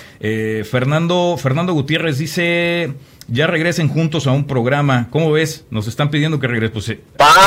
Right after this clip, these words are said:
Speaker 1: estamos,
Speaker 2: va, pues
Speaker 1: aquí
Speaker 2: ya estamos
Speaker 1: estamos.
Speaker 2: ahorita, ¿no? ¿O qué?
Speaker 1: Ya estamos, el primer intento, mi Fer. Gra-, <laughs> gracias por estar aquí pendiente. Dice Diana Ortiz, eh,
Speaker 2: Saludos.
Speaker 1: Bridaña,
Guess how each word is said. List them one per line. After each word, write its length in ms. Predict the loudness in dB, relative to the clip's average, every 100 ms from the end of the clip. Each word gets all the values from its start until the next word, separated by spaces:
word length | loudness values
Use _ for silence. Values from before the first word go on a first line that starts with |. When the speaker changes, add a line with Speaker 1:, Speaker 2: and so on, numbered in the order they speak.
| 8 8
Speaker 1:
estamos, 100 | 8
Speaker 2:
va, 440 | 8 8 8 8 6
pues 140 | 6 6
Speaker 1:
aquí 100 | 6
Speaker 2:
ya 60 |
estamos 360 | 6 6 8 8
Speaker 1:
estamos. 120 | 8 8 8
Speaker 2:
ahorita, 260 | 8 6 6
¿no? 60 | 8 8 8
¿O 60 |
qué? 100 | 8 6 6
Speaker 1:
Ya 140 | 2
estamos, 420 | -2 0 0 2 2
el 80 | 0
primer 240 | 0 0
intento, 400 | 0 0 0 0
mi 100 | -2
Fer. 240 | 0 -2 -4 -4
Gra-, 160 | -2 -2
<laughs> 580 | -4 -8 -10 -18 -10
gracias 300 | -2 0 0
por 140 | 2 2
estar 240 | 4 2
aquí 140 | 2 0
pendiente. 520 | 2 2 2 2 0 -2 -6 -4
Dice 280 | -2 0 2
Diana 240 | 2 2 2
Ortiz, 560 | 0 0 0 0 0
eh, 360 | 0 2 2 4
Speaker 2:
Saludos. 260 | 4 6 6
Speaker 1:
Bridaña, 560 | 6 4 2 2 0